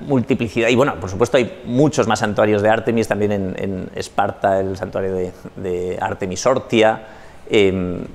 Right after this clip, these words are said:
al, en el que se sitúan estos poemas de Alcmán de los que he hablado,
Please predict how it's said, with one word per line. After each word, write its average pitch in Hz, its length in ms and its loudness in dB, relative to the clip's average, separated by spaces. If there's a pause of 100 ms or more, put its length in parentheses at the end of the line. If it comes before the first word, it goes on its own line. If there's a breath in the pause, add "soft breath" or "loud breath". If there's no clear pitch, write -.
(220)
al, 95 240 -6
en 101 180 -10
el 95 100 -10
que 92 280 -4
se 90 160 -6
sitúan 95 280 -4
estos 92 160 -10
poemas 95 300 -2
de 95 60 -4
Alcmán 98 340 -6
de 95 60 -10
los 90 120 -12
que - 80 -4
he - 20 0
hablado, 143 380 2